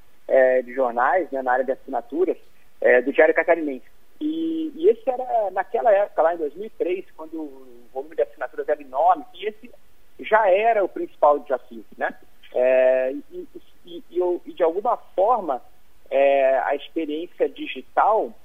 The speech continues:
e a flexibilidade e agilidade que o digital nos proporciona, ele facilita, é, esse, esse trabalho, né? É, da gente, é, ser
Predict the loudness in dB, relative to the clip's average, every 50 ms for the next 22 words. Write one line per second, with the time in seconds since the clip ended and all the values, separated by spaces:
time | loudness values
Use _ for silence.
0 | -14 -6 0 0 0 0 -2 -6 -4 -4 -4 -4 -6 -8 -10 -8 -6 -6 -6 -6
1 | -4 0 4 6 6 8 6 6 4 0 -6 -14 -10 -2 2 4 4 4 2 -2
2 | -10 -10 -8 -10 -8 -4 -4 -2 -2 -2 -4 -6 -10 -20 -20 -20 -20 -20 -20 -20
3 | -14 -14 -14 -12 -10 -12 -12 -12 -12 -4 -2 0 0 0 -2 -6 -12 -12 -10 -10
4 | -10 -8 -10 -14 -14 -14 -12 -8 -6 -6 -6 -6 -8 -12 -12 -16 -20 -20 -20 -20
5 | -20 -16 -10 -6 -6 -4 -4 -6 -6 0 0 0 0 -2 -6 -8 -6 -6 -6 -10
6 | -10 -12 -10 -10 -10 -10 -10 -12 -18 -20 -18 -14 -8 -4 0 0 2 2 2 0
7 | 0 -2 -2 -2 -2 -4 -4 -6 -6 -8 -8 -8 -10 -10 -8 -8 -6 -6 -6 -8
8 | -8 -8 -6 2 4 4 4 4 4 2 2 0 0 -2 -2 -2 -2 -4 -14 -20
9 | -20 -20 -14 -6 0 2 4 4 4 4 4 2 2 0 0 -2 -4 -4 -4 -4
10 | -4 -4 -10 -12 -12 -12 -10 -8 -6 -4 -4 -4 -4 -4 -6 -6 -10 -14 -14 -12
11 | -10 -8 -8 -10 -10 -12 -10 -4 0 0 0 0